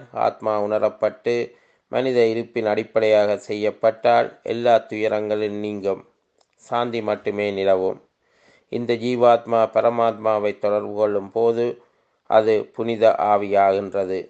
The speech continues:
இந்த உயர்ந்த நிலையை அடைந்தால் மரணத்தைக் கண்டு பயப்பட வேண்டாம். ஜீவாத்மாவையும் பரமாத்மாவையும் இணைக்கும் பழைய தெய்வீக அறிவியல் யோகமாகும்.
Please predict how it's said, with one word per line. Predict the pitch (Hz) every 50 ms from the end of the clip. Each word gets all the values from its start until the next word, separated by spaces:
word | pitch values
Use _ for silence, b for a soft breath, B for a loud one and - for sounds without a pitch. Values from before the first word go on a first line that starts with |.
| _ _ _ _ _ _ _ _ _ -
இந்த | - 110 117 120 113 120 117 117 107 - - _ -
உயர்ந்த | 117 120 123 123 120 117 117 110 110 107
நிலையை | 104 107 107 113 113 117 117 113 101 85
அடைந்தால் | 104 107 110 113 120 117 123 123 123 123 - - b b b b b b b b -
மரணத்தைக் | 113 113 113 117 113 113 110 110 - 113 104 - -
கண்டு | 110 104 104 104 98 104 101
பயப்பட | 101 - 104 101 101 - - 104 101 98
வேண்டாம். | 92 98 98 95 95 95 95 95 92 92 - - _ _ _ _ _ _ _ _ _ _ -
ஜீவாத்மாவையும் | 117 127 135 127 127 120 117 117 120 113 113 110 110 107 107 107 104 101 101
பரமாத்மாவையும் | 110 110 120 123 123 117 113 113 - 110 110 110 107 107 107 107 104 104 104 104
இணைக்கும் | 101 107 110 110 107 _ - 110 107 107 104 - _ _ _ _
பழைய | - 101 110 110 113 113 113 110 104
தெய்வீக | 98 110 107 104 104 107 107 104 104 101 104
அறிவியல் | 107 113 117 120 120 120 120 120 120 120 - - - _ - 95
யோகமாகும். | 95 104 104 98 95 104 101 98 98 98 95 90 90 95 95 92